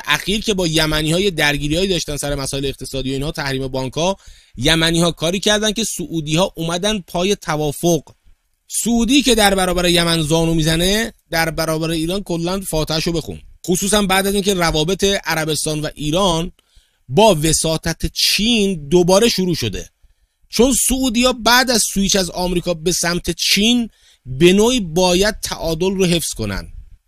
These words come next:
یه نیم نگاهی به تکنولوژی چین دارن، یه نیم نگاهی به هسته‌ای دارن، یه نیم نگاهی به تجارت با چین دارن، اونم تو حوزه غیر دلاری، یعنی پترودلار رو کنار گذاشتن تا حدود بیست و پنج سی درصد.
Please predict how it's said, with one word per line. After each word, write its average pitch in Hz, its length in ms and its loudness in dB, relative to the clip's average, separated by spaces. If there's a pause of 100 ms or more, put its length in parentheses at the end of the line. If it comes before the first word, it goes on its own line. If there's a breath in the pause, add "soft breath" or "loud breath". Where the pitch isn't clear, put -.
(140)
یه 175 140 6
نیم 185 220 4
نگاهی 175 400 2
به 175 120 0
تکنولوژی 156 600 -2
چین 170 240 -4
دارن، 160 200 -2
یه 156 120 -4
نیم 170 160 -2
نگاهی 151 280 -2
به 165 120 -6
هسته‌ای 139 420 -2
دارن، 170 280 -2 (320 loud breath)
یه 170 120 4
نیم 190 180 2
نگاهی 170 280 0
به 202 100 2
تجارت 160 720 -2
با 190 200 0
چین 208 280 -4
دارن، 220 280 -2
اونم 226 240 -6
تو 202 140 -4
حوزه 196 540 0 (240)
غیر 175 380 6
دلاری، 110 580 0 (240)
یعنی 139 180 0
پترودلار 151 640 -2
رو 180 120 -4
کنار 175 320 -2
گذاشتن 113 420 -4
تا 117 140 -6
حدود 131 300 -4
بیست 139 180 -6
و 131 40 -4
پنج 135 260 -6
سی 160 160 -6
درصد. 98 400 -4